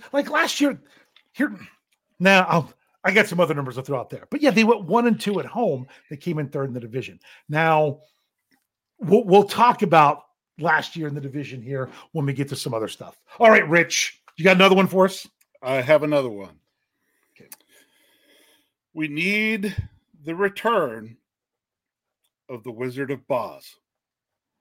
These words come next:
Speaker 1: Ah, you need that, that clutch kicker to win those close divisional games.
Speaker 2: Correct.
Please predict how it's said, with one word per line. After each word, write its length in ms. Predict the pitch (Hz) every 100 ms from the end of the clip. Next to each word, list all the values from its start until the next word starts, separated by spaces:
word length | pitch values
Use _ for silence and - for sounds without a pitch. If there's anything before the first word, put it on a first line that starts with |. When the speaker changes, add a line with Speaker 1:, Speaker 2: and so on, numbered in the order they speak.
| _ _ _ _ _ _ _ _ _ _ _ _ _ _ _ _ _
Speaker 1:
Ah, 1120 | - 143 160 160 165 156 143 135 131 120 95 - _ _ _ _ _ _ _ _ _
you 340 | 208 147 180 202
need 340 | 190 196 151
that, 560 | 156 151 151 156 - _ -
that 340 | 165 160 -
clutch 540 | - - 185 190 - -
kicker 600 | - 277 277 156 131 - _ -
to 120 | 185
win 340 | 139 185 208
those 240 | 170 160 -
close 260 | - 160 -
divisional 420 | 139 151 135 143
games. 460 | 135 107 87 - - _ _ _ _ _ _ _
Speaker 2:
Correct. 280 | - 120 78